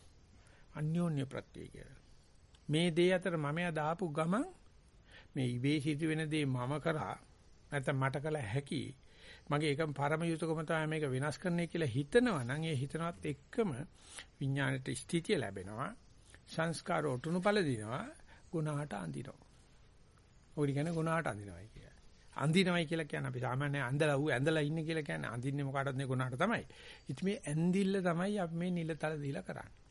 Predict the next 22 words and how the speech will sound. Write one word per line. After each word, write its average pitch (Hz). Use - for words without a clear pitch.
සම්මාන 139
දීලා 127
කරන්නේ. 123
අපි 139
මේ 147
එක 131
එක 143
තාරාතිරම් 139
දීලා 151
කරන්නේ 143
ඌ 180
අඳිනවා. 147
ඇඳුවට 285
පස්සේ 226
ඌ 220
පිස්සානම් 185
අතාද්දමයි, 165
අතාද්දමයි, 156
අතාද්දමයි 165
කියනට 202
අත 240
දානවා. 110